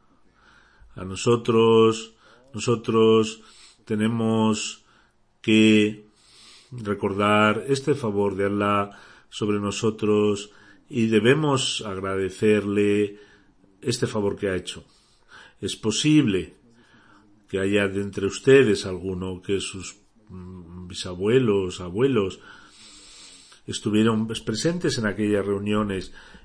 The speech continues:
en la cual est-, el santo Mesías prometido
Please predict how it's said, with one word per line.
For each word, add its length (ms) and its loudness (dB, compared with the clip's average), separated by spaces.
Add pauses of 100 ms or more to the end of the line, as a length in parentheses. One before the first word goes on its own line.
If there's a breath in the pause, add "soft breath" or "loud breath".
en 140 -4
la 200 0
cual 540 2 (1300 soft breath)
est-, 300 -16 (340)
el 100 -4
santo 320 0
Mesías 360 4
prometido 760 0